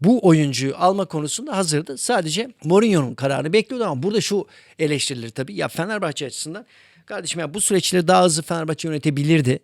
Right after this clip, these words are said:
tamam mı? Mourinho ne istiyorsa elinden geleni yapmaya çalıştı. Orada da belli başlı, "A, Şampiyonlar Ligi'nden eleniyorsan demek ki hata yapmışsındır Mourinho'ya bu kadar da güvenerek." E, Fenerbahçe şimdi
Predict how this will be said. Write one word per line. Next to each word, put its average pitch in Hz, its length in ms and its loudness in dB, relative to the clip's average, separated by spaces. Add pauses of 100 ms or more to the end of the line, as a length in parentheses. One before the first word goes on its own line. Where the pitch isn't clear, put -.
(120)
tamam 185 240 -4
mı? 131 140 -2 (200)
Mourinho 175 420 2
ne 185 80 2
istiyorsa 170 400 0
elinden 160 280 0
geleni 147 500 2
yapmaya 147 520 2 (100)
çalıştı. 143 580 -2
Orada 160 240 0
da 156 120 2
belli 147 200 0
başlı, 143 400 -2 (440)
"A, 135 100 -4
Şampiyonlar 147 500 0
Ligi'nden 139 320 -2 (100)
eleniyorsan 147 520 2
demek 139 220 -6
ki 135 160 -6 (240)
hata 160 280 2
yapmışsındır 123 560 0
Mourinho'ya 131 460 0
bu 135 60 -6
kadar 120 320 0
da 120 60 -2
güvenerek." 139 580 0 (260)
E, 156 80 -2
Fenerbahçe 180 480 0
şimdi 165 360 -4